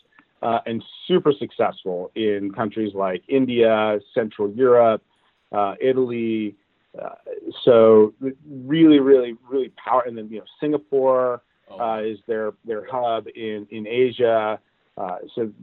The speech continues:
Speaker 1: you know, uh, Korea is very, they're very strong in Korea as well. So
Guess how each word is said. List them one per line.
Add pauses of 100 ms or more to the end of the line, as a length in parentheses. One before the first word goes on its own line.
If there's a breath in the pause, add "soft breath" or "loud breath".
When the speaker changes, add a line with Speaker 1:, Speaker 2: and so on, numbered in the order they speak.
Speaker 1:
you
know,
uh,
Korea
is
very,
they're
very
strong
in
Korea
as
well. (340 soft breath)
So